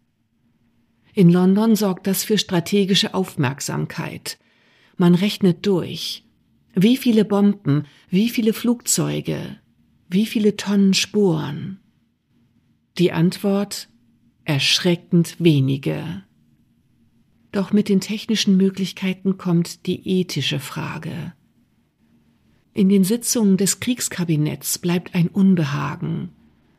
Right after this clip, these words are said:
Ein solcher Angriff träfe nicht die Wehrmacht, nicht Panzer, nicht Flugplätze, sondern Kühe, Bauern, Zivilisten.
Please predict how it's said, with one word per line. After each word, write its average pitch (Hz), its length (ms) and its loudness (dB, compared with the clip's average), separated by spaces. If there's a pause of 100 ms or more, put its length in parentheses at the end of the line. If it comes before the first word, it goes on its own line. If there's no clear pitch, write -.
Ein 180 180 2
solcher 214 420 -4
Angriff 202 460 -2
träfe 185 420 -4
nicht 185 220 -4
die 180 160 0
Wehrmacht, 190 720 -6 (540)
nicht 185 240 2
Panzer, - 720 -2 (340)
nicht 185 240 2
Flugplätze, - 1080 -4 (880)
sondern 196 440 4
Kühe, 180 540 -2 (360)
Bauern, 165 560 -2 (280)
Zivilisten. 190 1080 0